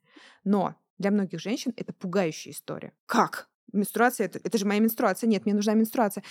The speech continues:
То есть, в принципе, если <laughs> говорить про наших российских женщин, то когда я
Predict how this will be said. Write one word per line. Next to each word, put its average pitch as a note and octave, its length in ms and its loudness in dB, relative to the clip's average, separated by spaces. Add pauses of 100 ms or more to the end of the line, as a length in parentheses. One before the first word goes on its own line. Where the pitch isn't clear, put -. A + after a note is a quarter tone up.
(180)
То A3 60 0
есть, A#3 100 0
в - 40 -16
принципе, E4 460 0 (240)
если A3 320 0
<laughs> B3 300 4
говорить A3 80 -6
про A3+ 120 2
наших A3 300 0
российских C4+ 440 0
женщин, G#3 360 -2
то G3+ 100 -2
когда G3+ 240 0
я G#3+ 220 2